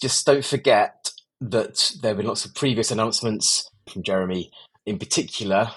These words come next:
don't forget the government's previous measures to freeze the income tax thresholds and various other thresholds as well. And that's created a significant problem with what we call fiscal drag.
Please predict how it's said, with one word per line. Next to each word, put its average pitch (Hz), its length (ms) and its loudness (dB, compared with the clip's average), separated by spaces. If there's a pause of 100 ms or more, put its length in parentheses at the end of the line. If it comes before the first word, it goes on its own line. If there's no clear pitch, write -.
(120)
don't 104 140 -4
forget 101 280 -2
the 104 80 -6
government's 104 340 2
previous 110 400 -4
measures 98 260 -4
to 95 80 -14
freeze 110 640 -4 (380)
the 98 120 -4
income 101 260 -6
tax - 240 -4
thresholds 98 720 0 (240)
and 87 180 -12
various 92 260 -4
other 92 140 -2
thresholds 90 360 -8
as 92 100 -10
well. 98 220 2
And 107 80 0
that's - 140 -2
created 135 260 2
a 120 60 0
significant 131 560 -4
problem 101 360 -2
with 92 120 -4
what 95 100 -2
we 92 60 -6
call 95 200 -8
fiscal - 400 -4
drag. 104 360 -2